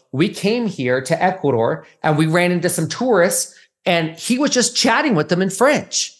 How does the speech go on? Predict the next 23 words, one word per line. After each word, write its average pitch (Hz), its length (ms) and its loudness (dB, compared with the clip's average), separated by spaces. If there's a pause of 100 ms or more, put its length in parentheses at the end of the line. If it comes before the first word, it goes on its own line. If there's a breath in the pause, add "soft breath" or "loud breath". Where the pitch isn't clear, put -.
(180)
And 180 120 2
I 196 40 4
was 208 140 0
blown 196 400 0
away. 202 380 0
So - 120 -8
this 180 220 -8
one 262 200 2
percent 254 420 0
rule 190 560 2 (200 loud breath)
applies 226 440 2
to 196 80 -2
what 175 160 2
we're 233 120 4
trying 190 280 0
to 147 80 -4
achieve 151 300 -6
too, 196 200 2
is - 420 -2
improving 170 500 2
English 170 420 0
and 139 80 0
Spanish 135 560 0